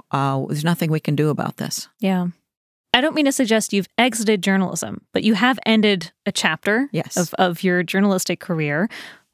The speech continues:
Speaker 2: Why did you decide to end now? To
Speaker 1: So
Speaker 2: stop writing the column, I
Speaker 1: Yes,
Speaker 2: should say,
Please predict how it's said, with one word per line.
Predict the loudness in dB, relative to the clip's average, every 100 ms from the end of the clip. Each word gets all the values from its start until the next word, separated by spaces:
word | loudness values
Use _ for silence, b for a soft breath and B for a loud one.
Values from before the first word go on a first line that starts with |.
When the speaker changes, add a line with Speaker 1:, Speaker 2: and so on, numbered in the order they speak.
| _
Speaker 2:
Why | 2
did | 2 -2
you | 0
decide | 2 2 2
to | 0 0
end | 2 2 2
now? | 0 0 -4 -8 _ _ b b b b b b b b b b b _ _ _ -4
To | 0
Speaker 1:
So | 2
Speaker 2:
stop | 4 2 2
writing | 0 2 0
the | -4
column, | -4 -4 -4 0
I |
Speaker 1:
Yes, | 2 2 -2
Speaker 2:
should | -6
say, | -8